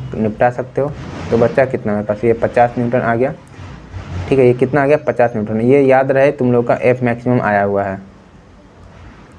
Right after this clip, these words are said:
याद रहना चाहिए था कि एफ मैक्सिमम हमने निकाला हुआ है, कुछ और नहीं निकाला है मैंने, F maximum मैंने निकाला है, ठीक है, F maximum मैंने निकाला है पचास न्यूटन, ठीक है। अब ये जो एफ maximum मैंने निकाला है, ये पचास न्यूटन निकाला है।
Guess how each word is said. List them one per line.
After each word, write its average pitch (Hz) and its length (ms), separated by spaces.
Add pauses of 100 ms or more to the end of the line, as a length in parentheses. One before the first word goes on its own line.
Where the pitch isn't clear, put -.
(180)
याद 135 400
रहना 127 340
चाहिए 123 220
था 135 160
कि - 240
एफ 127 200
मैक्सिमम 127 320
हमने 123 160
निकाला 110 340
हुआ 101 200
है, 101 100 (100)
कुछ 131 200
और 123 220
नहीं 127 180
निकाला 123 340
है 107 60
मैंने, 101 280 (600)
F 131 160
maximum 127 320
मैंने 117 220
निकाला 98 340
है, 98 140
ठीक 151 140
है, 120 240
F 135 200
maximum 127 320
मैंने 123 160
निकाला 120 220
है 147 160
पचास 110 440
न्यूटन, 95 360 (300)
ठीक - 140
है। 113 120 (500)
अब 117 120
ये 131 80
जो 143 180
एफ 147 200
maximum 143 280
मैंने 143 140
निकाला 135 240
है, 147 60
ये 131 60
पचास 120 260
न्यूटन 117 220
निकाला 101 280
है। 95 180